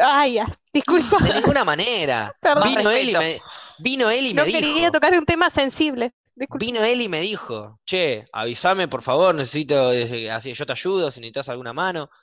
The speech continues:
Speaker 2: Dale, dale, te aviso, tranca". Le pedí un favor, pero para otra cosa, que ayudame a ir a buscar una llave de mi abuela a un lado.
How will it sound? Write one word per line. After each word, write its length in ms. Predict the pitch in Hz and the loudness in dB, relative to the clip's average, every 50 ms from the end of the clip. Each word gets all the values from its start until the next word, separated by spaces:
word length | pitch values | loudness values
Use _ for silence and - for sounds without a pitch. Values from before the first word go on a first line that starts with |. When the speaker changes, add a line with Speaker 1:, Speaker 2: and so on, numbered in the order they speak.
| _ _ _ _ _ _ | _ _ _ _ _ _
Speaker 2:
Dale, 280 | - 139 156 156 147 147 | -2 0 2 2 2 2
dale, 180 | 151 151 139 | 2 0 0
te 60 | 117 117 | -2 -2
aviso, 280 | 117 147 143 - - 117 | -4 -4 -4 -6 -8 -6
tranca". 400 | - 135 127 113 101 107 95 - _ _ _ _ _ _ _ _ _ _ _ _ _ _ _ _ _ _ _ _ _ | -4 -4 -4 -4 -4 -10 -14 -16 _ _ _ _ _ _ _ _ _ _ _ _ _ _ _ _ _ _ _ _ _
Le 160 | - 101 101 92 | -14 -14 -12 -8
pedí 200 | - 104 120 143 | -6 -4 -4 -4
un 80 | 151 | -4
favor, 280 | - - 139 147 160 151 | -4 -2 0 0 0 0
pero 180 | 143 131 107 98 | -2 -6 -6 -6
para 180 | 101 107 131 | -4 -2 -2
otra 200 | 139 135 127 123 | -2 0 -2 -2
cosa, 300 | 120 185 170 - - 123 | -2 -2 -2 -2 -4 -6
que 140 | 120 120 117 | -6 -6 -6
ayudame 540 | 110 107 107 104 - - 113 127 135 135 131 | -6 -8 -10 -12 -10 -6 -4 -4 -4 -2 -4
a 20 | 127 | -4
ir 100 | 127 123 | -2 -2
a 60 | 120 | -4
buscar 240 | 110 - - 135 131 | -4 -4 -4 -6 -6
una 140 | 123 117 | -6 -8
llave 300 | 110 - - 127 127 123 | -8 -4 -2 -2 -2 -2
de 120 | 113 107 110 | -4 -6 -6
mi 80 | 110 | -8
abuela 500 | 113 120 135 151 147 139 135 127 139 147 156 _ - - | -6 -4 -2 -2 -2 0 -2 -2 -4 -6 _ _ -20 -14
a 220 | - 110 110 110 113 | -12 -8 -8 -6 -6
un 160 | 117 113 120 | -6 -4 0
lado. 360 | 143 143 135 123 123 139 - | 2 2 2 2 0 -2 -4